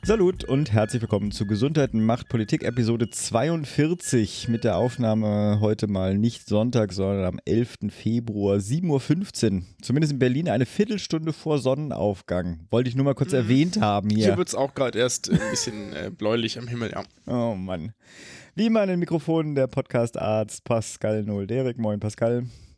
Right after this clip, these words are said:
Speaker 2: Moin.
Speaker 1: Und euer, ähm, ich bezeichne das mal, ohne Koffein ist Frühaufstehen Mist. Podcast-Grundpfleger Philipp Schunke. Salut allerseits.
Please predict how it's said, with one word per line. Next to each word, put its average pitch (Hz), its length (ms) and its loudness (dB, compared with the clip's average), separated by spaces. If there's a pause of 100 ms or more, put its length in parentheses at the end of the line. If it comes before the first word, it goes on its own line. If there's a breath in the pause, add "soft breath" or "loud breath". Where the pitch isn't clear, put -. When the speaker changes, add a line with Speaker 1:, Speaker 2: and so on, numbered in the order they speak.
(260)
Speaker 2:
Moin. 131 300 -12 (240)
Speaker 1:
Und 143 360 2
euer, 113 600 2
ähm, 107 320 -2
ich 117 180 -8 (120)
bezeichne 139 320 0
das 135 120 -2
mal, 127 100 0
ohne 175 240 0
Koffein 165 460 0
ist 156 140 0
Frühaufstehen 147 840 0
Mist. - 480 2 (160)
Podcast-Grundpfleger 101 1200 -2
Philipp 101 280 -6
Schunke. 101 440 -4
Salut 98 380 -4
allerseits. 87 640 -2